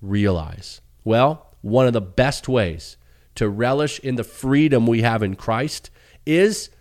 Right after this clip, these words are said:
to take control of the things that God calls you to.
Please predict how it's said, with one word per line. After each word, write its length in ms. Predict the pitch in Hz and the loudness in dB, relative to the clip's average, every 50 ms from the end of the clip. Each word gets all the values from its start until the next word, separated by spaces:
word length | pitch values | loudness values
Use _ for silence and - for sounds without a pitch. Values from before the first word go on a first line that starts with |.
| _ _ _ _ _ _ _ _ _ _ _ | _ _ _ _ _ _ _ _ _ _ _
to 100 | - 123 | -10 -10
take 380 | - - - - 196 208 - | -2 2 4 4 4 2 0
control 440 | - 160 135 120 - - 147 151 147 | -4 -4 -4 -2 0 2 4 4 4
of 120 | 135 117 110 | 4 2 0
the 100 | 110 107 | -2 -4
things 540 | - - 135 131 131 127 127 123 113 - | -2 -2 -2 0 0 0 -2 -4 -6 -6
that 400 | - - 110 110 101 - - _ - - - - - - | -4 -2 0 0 -2 -4 -8 _ -20 -20 -20 -20 -14 -6
God 320 | 113 123 131 135 123 113 | -2 0 0 0 0 -2
calls 380 | - - 127 120 117 113 98 - | -2 0 2 2 2 2 0 -2
you 140 | 95 87 82 | -4 -6 -6
to. 340 | - - - 92 80 73 | -6 -6 -4 -4 -4 -6